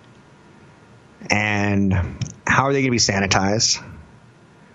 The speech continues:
Are people gonna become more window shoppers, take it home and try it on? Look, the first month of the pandemic, and we'll just call it March for lack of a better thought,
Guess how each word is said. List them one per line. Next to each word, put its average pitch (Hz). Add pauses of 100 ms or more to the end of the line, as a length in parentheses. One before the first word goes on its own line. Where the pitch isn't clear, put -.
(640)
Are 120
people -
gonna 135
become 120
more 113
window 110
shoppers, 107
take 107
it 98
home 104
and 98
try 98
it 98
on? 127 (1160)
Look, - (200)
the 123
first 180
month 123
of 123
the 120
pandemic, 113 (260)
and 95
we'll 98
just 104
call 113
it 95
March 98
for 87
lack 98
of 92
a 87
better 82
thought, -